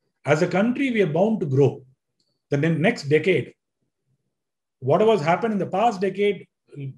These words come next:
part of the pandemic, part of policy decisions, the next decade, or if the next fifteen years you were to see, I think are going to be the golden years of the country.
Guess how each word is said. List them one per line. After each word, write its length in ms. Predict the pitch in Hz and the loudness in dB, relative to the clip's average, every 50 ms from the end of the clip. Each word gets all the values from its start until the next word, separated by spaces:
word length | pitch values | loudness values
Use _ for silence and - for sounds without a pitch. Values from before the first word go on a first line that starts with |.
| _ _ _ _ _ _ _ - | _ _ _ _ _ _ _ -4
part 160 | 160 190 196 | -2 0 0
of 60 | 190 | 0
the 80 | 185 175 | -2 -2
pandemic, 560 | - 165 175 180 185 185 185 185 175 - - | -4 -4 -2 -2 -2 -2 -2 -4 -4 -6 -6
part 180 | 170 175 180 190 | -4 -4 -2 -4
of 180 | 175 - - _ _ _ - | -4 -6 -12 _ _ _ -6
policy 320 | 165 165 185 185 180 202 | -4 -2 -2 -2 -4 -4
decisions, 640 | 165 165 151 151 160 135 151 165 165 165 - - _ _ _ _ _ _ _ _ | -6 -6 -6 -6 -8 -10 -8 -10 -10 -10 -12 -18 _ _ _ _ _ _ _ _
the 120 | 170 170 | -2 -2
next 360 | 160 156 185 254 269 254 - | 0 2 2 2 0 0 -2
decade, 400 | 170 160 180 180 190 220 208 196 | 0 0 0 2 2 2 2 2
or 160 | 185 165 165 165 | 2 0 0 -2
if 100 | 151 160 | -2 -4
the 80 | 160 | -4
next 180 | 180 220 - - | -4 -4 -4 -6
fifteen 300 | 190 185 185 240 233 220 | -8 -6 -4 -4 -2 0
years 220 | 214 208 208 196 | 0 0 0 0
you 80 | 180 175 | 0 -2
were 100 | 165 147 | -2 -2
to 60 | 143 | -4
see, 380 | 135 - 202 185 156 - - - _ _ _ _ _ _ _ - | -4 -4 -2 -2 -2 -4 -6 -12 _ _ _ _ _ _ _ -2
I 100 | 156 190 | 0 2
think 120 | 254 254 | 2 4
are 40 | 214 | 4
going 100 | 226 233 | 2 2
to 60 | 233 | 2
be 60 | 233 | 0
the 80 | 220 180 | 0 0
golden 340 | 151 160 185 202 214 214 202 | 4 4 4 6 6 4 4
years 180 | 202 202 185 | 4 2 2
of 60 | 180 | 0
the 80 | 160 143 | -2 -2
country. 460 | 151 147 143 135 127 127 - - - | -2 -2 -2 -2 -2 -6 -8 -10 -14